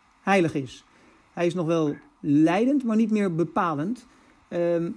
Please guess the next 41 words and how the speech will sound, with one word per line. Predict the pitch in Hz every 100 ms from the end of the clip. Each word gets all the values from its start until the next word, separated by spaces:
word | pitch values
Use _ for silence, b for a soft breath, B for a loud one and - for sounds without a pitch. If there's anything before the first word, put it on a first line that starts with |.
| -
dus, | 175 180 180
dus | 180
elke | - 220 214
partij | 190 185 190 175
die | 175 - _ _ -
vindt | - 208 190 -
dat, | 170 165 - -
ehm, | 170 156 151 147 - - _ _ _ _ -
daarvan | 170 - 160
moet | 147
worden | 151 -
afgeweken, | 226 208 196 190 190 - b b b _
die | 180
kan | - 233
dat | 190 180
nu | 175 147 - _
bepleiten. | 143 135 214 233 254 285 - _ _
Eh, | - 170 165 160 160
die | 185
partij | 175 185 175
draagt | 170 165
dan | - 151
wel | 170 202 196
daarvan, | 165 151 156 151 147 -
eh, | 151 147
de, | 156 160
de, | 151 147 147 151 175 208 226 214 - 220 208
wat | 190 175
we | 160
noemen | 165 156
de | 143
stelplicht | - 180 160 170 156 254
en | 160
de | 139
bewijslast. | 135 143 175 190 208 277 - -
Dus | - -
die | 156
partij | 160 165
die | 156
moet | 151 143
met | 151